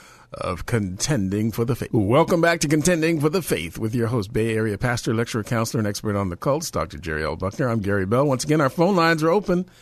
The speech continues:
We want to hear from you. Give us a call. That number is one eight eight eight F O R K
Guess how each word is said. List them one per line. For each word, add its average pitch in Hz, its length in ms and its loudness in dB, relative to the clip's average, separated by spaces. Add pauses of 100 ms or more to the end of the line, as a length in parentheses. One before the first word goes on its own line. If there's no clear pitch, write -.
(420)
We 95 160 -2
want 139 180 2
to 165 60 4
hear 175 160 4
from 139 180 0
you. 82 100 -2
Give 127 200 -2
us 156 120 -2
a - 20 -6
call. 143 240 2
That 123 140 2
number 127 220 0
is 110 80 0
one 147 360 0
eight 101 200 -2
eight 90 200 -6
eight - 360 -2 (120)
F 101 200 -4
O 90 260 -4
R 98 240 0
K 127 380 -4